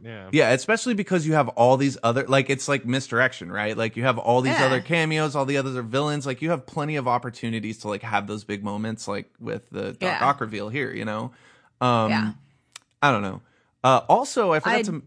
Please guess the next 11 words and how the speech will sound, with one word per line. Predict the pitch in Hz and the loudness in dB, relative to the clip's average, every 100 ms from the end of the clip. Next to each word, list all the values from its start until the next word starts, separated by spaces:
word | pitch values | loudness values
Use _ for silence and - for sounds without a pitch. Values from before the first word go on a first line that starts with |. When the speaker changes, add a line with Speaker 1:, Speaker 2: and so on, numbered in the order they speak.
| _ - | _ -4
Speaker 2:
go | 127 | 0
ahead, | 110 104 | 0 -2
sorry. | 117 165 _ _ _ _ _ - 220 | -6 -10 _ _ _ _ _ -6 2
Speaker 3:
Oh, | 220 | 4
I | 220 | 4
was | 226 | 2
just | 214 | -2
gonna | 226 196 | -4 -2
say, | 180 180 170 | -2 0 0
I, | 92 185 - | 2 0 2
I, | 180 208 202 | 2 4 2